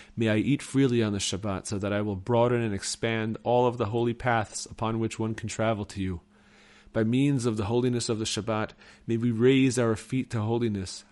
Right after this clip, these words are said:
As the verse states, "If you turn your foot aside due to the Shabbat," may all of the mitzvot that we performed on the six days of the week lift their feet from the husk and the side of evil, which derive energy from them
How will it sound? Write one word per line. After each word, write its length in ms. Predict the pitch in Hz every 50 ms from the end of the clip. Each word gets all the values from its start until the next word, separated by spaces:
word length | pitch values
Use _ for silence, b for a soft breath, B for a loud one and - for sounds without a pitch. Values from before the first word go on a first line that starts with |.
| _
As 140 | - 101 98
the 80 | 107 101
verse 320 | 95 107 123 123 123 -
states, 480 | - - - 123 113 101 - - - -
"If 160 | - - -
you 60 | 107
turn 360 | 92 - - - 127 131 143 143
your 120 | 127 110
foot 260 | - - - 135 123
aside 580 | 117 - - - 139 127 117 110 101 98 95 90
due 220 | - 120 127 127
to 140 | 120 - 123
the 80 | 113 107
Shabbat," 500 | - - 117 104 - 131 131 110 - - - B B B B B B B B B B B
may 100 | - 110
all 260 | - - 143 147 156
of 100 | 156 135
the 80 | 139 131
mitzvot 440 | 131 139 143 - - - 120 117 -
that 80 | 127 120
we 120 | 127 127
performed 580 | 123 - 117 104 - - 127 127 127 127 117 113
on 80 | 110
the 80 | 107 101
six 340 | - - - 131 - - -
days 280 | - 120 127 120 110
of 100 | 113 104
the 80 | 110 107
week 320 | 110 120 123 120 - - B B B B B B
lift 260 | 120 131 147 147 -
their 140 | - 139 135
feet 320 | 117 - - 135 135 131 -
from 180 | - 120 113
the 240 | 107 98 95 - -
husk 320 | 131 127 123 - - - -
and 120 | - 110 101
the 60 | 98
side 320 | - - 123 113 113 110
of 140 | 107 95 90
evil, 420 | - 127 135 113 101 98 90 - - - - - _ - - - - - - - -
which 200 | 113 113 - -
derive 320 | 120 104 107 110 117 104
energy 400 | 76 - 131 139 135 113 113 113
from 220 | - - 107 101 101
them 260 | 101 98 92 90